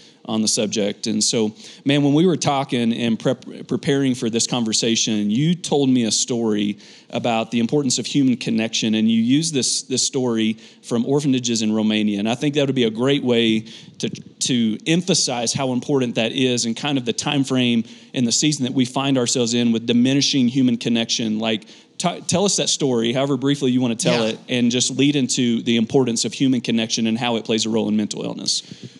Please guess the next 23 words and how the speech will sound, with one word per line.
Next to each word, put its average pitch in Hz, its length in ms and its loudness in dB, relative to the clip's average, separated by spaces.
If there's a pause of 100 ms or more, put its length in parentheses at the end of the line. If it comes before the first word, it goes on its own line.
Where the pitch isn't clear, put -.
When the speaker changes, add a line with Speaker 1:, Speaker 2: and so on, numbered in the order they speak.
Speaker 2:
So 180 520 -2
I'll, 196 300 -6
I'll 190 240 -4
preface 185 600 -6
that 147 260 -4
a 151 40 -4
little 151 260 -2
bit 135 160 -2
by 131 100 -4
saying 139 280 -2
human 196 360 0
beings 143 340 0
were 131 100 -4
designed 131 500 -2
by 123 180 -4
God 120 320 -4
to 110 80 -6
function 139 480 -2
in 120 140 0
sort 127 240 -2
of 107 80 -6
multiple 135 760 -2
areas 131 680 -2